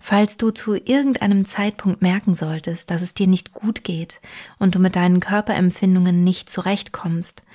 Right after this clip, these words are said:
dann ist er dir eine gute Unterstützung. Dein Plan B ist das Seil, das dir hilft, eine schwierige Passage des Aufstiegs gut zu meistern.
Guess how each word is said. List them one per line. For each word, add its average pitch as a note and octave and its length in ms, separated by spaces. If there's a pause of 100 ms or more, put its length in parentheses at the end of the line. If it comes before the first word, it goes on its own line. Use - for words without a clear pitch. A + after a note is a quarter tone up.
(640)
dann G3 180
ist - 280
er G#3+ 100
dir G3+ 400
eine F#3 200
gute A3+ 320
Unterstützung. F#3+ 840 (240)
Dein A3 460
Plan F#3+ 440
B F#3 280
ist - 260
das - 220
Seil, G3+ 560 (300)
das - 180
dir F#3 100
hilft, G3+ 420
eine F#3 160
schwierige G#3 460
Passage F#3+ 580
des F#3 240
Aufstiegs F#3 600
gut G3 240
zu F3+ 120
meistern. F3 680